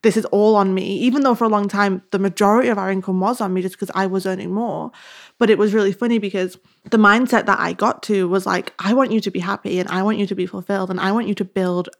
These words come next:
a career that brings you joy." And you working in a job that is just literally to bring in money wasn't ever gonna get you there. So it, looking, and I remember when we decided to take this leap, I was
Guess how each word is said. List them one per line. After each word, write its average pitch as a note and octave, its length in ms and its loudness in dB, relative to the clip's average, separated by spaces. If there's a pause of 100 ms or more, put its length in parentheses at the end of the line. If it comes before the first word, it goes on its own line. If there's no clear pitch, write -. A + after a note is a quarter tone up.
(120)
a G3 80 -2
career F#3+ 420 -2
that - 160 -8
brings F3+ 300 -4
you A3 160 0
joy." - 480 -4 (100)
And F#3+ 160 0
you B3 140 2
working G3+ 600 -2 (100)
in G3+ 120 0
a F#3+ 60 0
job F#3 340 -6
that - 360 -4
is G#3+ 160 4
just B3 240 2
literally G#3 320 0
to F#3+ 80 -4
bring F#3+ 200 -2
in F3 80 -2
money A3 480 -2 (560)
wasn't A3+ 320 2
ever G3+ 180 0
gonna F#3 220 -2
get F3 180 -4
you - 160 -6
there. - 380 -12 (460)
So - 400 2
it, - 400 -2
looking, B3+ 520 4 (100)
and G#3+ 80 -2
I A3+ 160 4
remember G#3 460 2
when F#3 140 0
we F#3 60 -2
decided F#3+ 280 -2
to F#3+ 60 -12
take G#3 120 -4
this F#3 100 -6
leap, F#3+ 200 -2
I G3+ 160 0
was - 200 -6